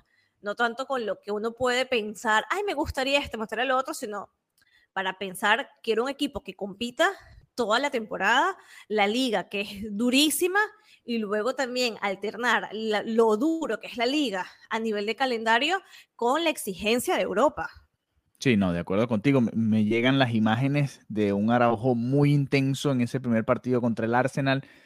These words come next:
Speaker 2: muy intenso también en el partido contra el Real Madrid, dos partidos que el Barça no se estaba jugando nada <laughs> porque es la pretemporada y sin embargo
Speaker 1: Claro.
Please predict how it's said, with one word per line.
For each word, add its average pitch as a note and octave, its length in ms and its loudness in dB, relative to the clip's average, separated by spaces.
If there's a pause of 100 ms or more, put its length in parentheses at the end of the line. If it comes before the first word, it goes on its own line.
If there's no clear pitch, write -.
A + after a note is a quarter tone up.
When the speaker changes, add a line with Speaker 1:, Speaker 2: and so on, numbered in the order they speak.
(360)
Speaker 2:
muy C#3 280 4
intenso C3 440 0
también A#2+ 260 0
en B2+ 60 2
el A#2+ 100 0
partido A#2 320 0
contra A2+ 280 0
el A2 80 0
Real A2 280 2
Madrid, B2 440 2
dos A#2 300 -4
partidos A#2 380 -2
que A#2 120 -4
el G2+ 180 -2
Barça G2 300 -4
no A2 100 -2
se A2+ 80 -10
estaba G#2+ 220 0
jugando A2 380 0
nada A#2 460 0
<laughs> - 60 -20
porque A#2 200 -4
es G2 80 -8
la A#2 120 -4
pretemporada A2 680 -2
y C3+ 40 -2
sin B2+ 160 -4
embargo G#2+ 460 -2
Speaker 1:
Claro. - 180 -16